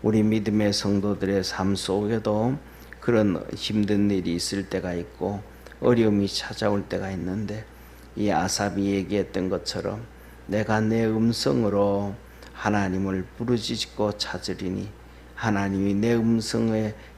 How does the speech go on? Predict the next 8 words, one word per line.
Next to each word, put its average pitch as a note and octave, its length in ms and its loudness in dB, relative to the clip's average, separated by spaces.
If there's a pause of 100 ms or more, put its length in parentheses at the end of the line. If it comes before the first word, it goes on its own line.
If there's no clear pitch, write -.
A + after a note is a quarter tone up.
귀를 G2+ 440 0
기울이실 A#2+ 680 -2
것이라 F#2+ 680 -2 (300)
고백했던 G#2+ 680 -2
것처럼 G2+ 440 -6 (480)
그 A#2+ 80 2
믿음을 G#2+ 580 2
갖고 G2+ 540 -2